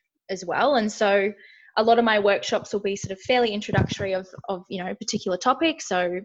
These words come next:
you know, could be on mindset, could specifically be on developing your self-confidence or self-esteem. Um, you know, and I sort of get up and I share some information and tools, but then I really like to ensure that,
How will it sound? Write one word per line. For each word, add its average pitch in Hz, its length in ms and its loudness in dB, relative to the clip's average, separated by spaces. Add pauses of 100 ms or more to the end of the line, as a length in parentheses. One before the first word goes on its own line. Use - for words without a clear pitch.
(120)
you 190 100 -10
know, 175 240 -8
could 202 140 -6
be 180 260 -6 (500)
on 175 140 -6
mindset, 208 640 2
could 180 180 -8
specifically 185 640 -10
be 180 200 -6
on 180 280 -8 (420)
developing 185 800 -2 (160)
your 190 140 -6
self-confidence 208 760 -6
or 190 60 -10
self-esteem. 196 840 -6 (580)
Um, 202 640 2
you 208 120 -2
know, 190 180 0
and 202 100 -2
I 202 60 -2
sort 202 240 -6
of 190 140 -12 (280)
get 220 120 0
up 214 220 2
and 220 80 -2
I 208 100 -2
share 196 320 -2
some 208 160 -6
information 190 680 -6
and 185 100 -8
tools, 202 420 -2
but 190 140 -6
then 190 340 -6 (480)
I 202 60 0
really 214 640 2
like 190 260 2
to - 120 -6
ensure 190 340 -2
that, 170 200 -2